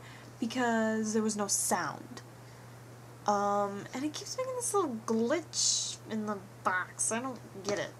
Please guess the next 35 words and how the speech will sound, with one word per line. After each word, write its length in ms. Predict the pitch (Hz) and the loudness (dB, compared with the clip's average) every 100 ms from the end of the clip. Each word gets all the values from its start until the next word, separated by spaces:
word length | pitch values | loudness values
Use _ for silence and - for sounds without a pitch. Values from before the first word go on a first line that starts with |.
| - - | -10 -6
I 80 | |
don't 160 | 196 180 | -4 -4
know. 160 | - - 127 - | -6 -8 -12 -2
I 60 | 226 | 0
don't 140 | 247 | 2
know. 340 | 254 254 247 240 - | 0 0 -2 -6 -4
I'll 100 | 233 | 2
have 100 | 247 | 2
to 80 | 254 | 0
play 180 | 226 240 | 2 4
it 80 | 220 | 8
back 380 | 208 196 - 208 | 8 8 2 0
once 500 | 196 185 196 - 196 | 0 0 0 -2 -2
I'm 160 | 202 | -2
done 160 | 196 196 | -2 -2
recording 380 | 196 208 196 190 | 0 0 0 -2
this 160 | 185 | -4
and 100 | 190 | -4
see 240 | - 214 202 | -2 -2 -2
if 80 | |
that 160 | 202 185 | -2 -6
glitch 340 | - 185 180 185 - | -6 -8 -6 -8 -6
is 480 | - - - - - - | -4 -2 -2 -4 -6 -8
in 140 | 196 | -8
the 60 | 185 | -8
video 440 | 202 196 294 339 | -8 -6 -2 0
or 580 | 339 330 320 262 226 220 | 2 2 2 4 4 2
just 460 | 202 220 214 - 214 | 0 -2 -2 -2 -2
on 260 | 196 196 | -2 -4
my 160 | 190 180 | -10 -4
screen. 840 | - - - 311 302 302 294 294 294 - - - - - - - - - - | 0 0 -2 -6 -4 -4 -6 -6 -8 -10 -18 -18 -18 -18 -18 -18 -18 -18 -6
I 420 | 220 220 226 208 185 180 | 0 4 4 2 -2 -6
don't 380 | 180 180 - - | -2 0 -2 -8
get 180 | - - | -8 -6
it. 140 | - | -8